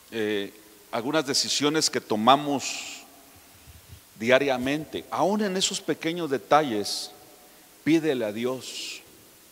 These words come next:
y dile: "Señor, este asunto estaba muy atractivo, pero si tu presencia no va conmigo, no me muevas".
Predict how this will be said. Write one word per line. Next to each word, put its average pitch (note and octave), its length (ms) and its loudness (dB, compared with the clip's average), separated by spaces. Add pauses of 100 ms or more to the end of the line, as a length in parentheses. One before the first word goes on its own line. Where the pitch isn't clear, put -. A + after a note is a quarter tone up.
(600)
y G#2 60 -12
dile: B2+ 200 0
"Señor, C3 680 0 (680)
este - 220 -4
asunto D#3 380 -2
estaba C3 260 -2
muy D3 160 -2
atractivo, A2+ 640 -2 (1000)
pero G2+ 220 -2
si G2+ 160 -8
tu G2+ 200 -10
presencia A#2 840 -4
no F#2+ 160 -8
va F#2 120 -2
conmigo, G#2+ 640 -14 (500)
no F2+ 120 -10
me E2+ 160 -8
muevas". E2 540 -14